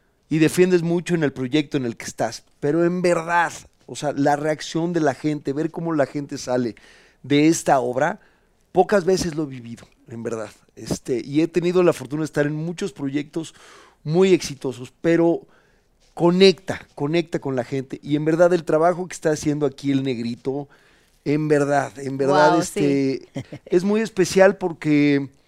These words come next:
Speaker 1: muchas veces la gente se puede asombrar de tu talento como cantante, o de tu talento como, eh, bailarín,
Speaker 2: Bailarín.
Speaker 1: o de tu talento como actor, ¿no?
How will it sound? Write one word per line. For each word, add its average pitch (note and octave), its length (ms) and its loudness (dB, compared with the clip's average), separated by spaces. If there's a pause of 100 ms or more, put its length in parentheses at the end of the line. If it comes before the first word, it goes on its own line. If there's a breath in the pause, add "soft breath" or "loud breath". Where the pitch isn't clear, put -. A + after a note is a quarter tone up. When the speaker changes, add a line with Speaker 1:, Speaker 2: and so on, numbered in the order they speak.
(380 soft breath)
Speaker 1:
muchas G#3 380 0
veces G3+ 320 4
la F3 80 6
gente F#3 560 2
se - 180 -4
puede F#3+ 720 4 (460)
asombrar E3+ 720 6
de E3+ 180 0
tu E3+ 140 -10
talento G3 420 0
como F3 200 -4
cantante, - 520 -8 (220)
o C3 120 -4
de D#3+ 120 0
tu D#3+ 160 -8
talento F3+ 540 0
como, C3+ 1200 2 (140)
eh, G#2 200 -6
bailarín, G#2+ 80 -14
Speaker 2:
Bailarín. F#3 580 4
Speaker 1:
o F#3 120 0
de F#3+ 120 4
tu G3+ 540 -4
talento G#3+ 380 0
como F3 180 -2
actor, - 400 -8
¿no? - 140 -16